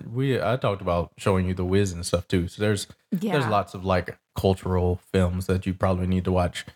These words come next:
Speaker 1: that you haven't seen. But I love all of those, like, black movies.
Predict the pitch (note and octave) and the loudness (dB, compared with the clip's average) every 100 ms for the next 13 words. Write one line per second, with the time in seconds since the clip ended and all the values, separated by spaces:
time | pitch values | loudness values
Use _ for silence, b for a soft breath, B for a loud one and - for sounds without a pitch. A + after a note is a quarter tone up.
0 | B B - F#2 F2 F#2 F#2 F#2 F#2 - | B B -2 0 0 0 0 -2 -2 0
1 | F#2 F2+ - _ - F#2 - _ - G#2 | 2 2 -2 _ 2 2 2 _ -4 0
2 | G2 F2+ F2 F2 F#2+ - - _ - F#2 | 0 -2 -4 -4 -4 -6 -8 _ -4 2
3 | F2 F2 - B B B B B B B | 2 0 -8 B B B B B B B
4 | - G#2 F2 - G2 F#2 F#2 | -2 2 0 0 -2 0 -2